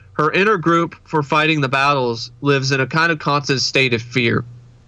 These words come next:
'cause we're always under attack from black magicians who could supposedly kill us,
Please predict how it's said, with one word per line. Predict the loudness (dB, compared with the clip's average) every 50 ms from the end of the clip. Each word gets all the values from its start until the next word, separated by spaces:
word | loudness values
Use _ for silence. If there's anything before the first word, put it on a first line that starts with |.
| _ _ _ -6 -2
'cause | 0 2 4
we're | 4 4 4
always | 4 4 4 4 4 4
under | 2 2 2 2 0
attack | 0 0 -2 -2 -2 -2 -2 -4
from | -6 -6 -6 -2
black | 0 0 0 0 0 -2
magicians | -4 -4 -2 0 0 0 -2 -2 -4 -4 -4 -6 -8 -10 -14 -16 -20 -20 -20 -14 _ 0
who | 0 2
could | 2 2 0
supposedly | 0 -2 0 2 2 2 2 2 2 0 0
kill | -2 0 0 2 2
us, | 0 0 -2 -4 -6 -8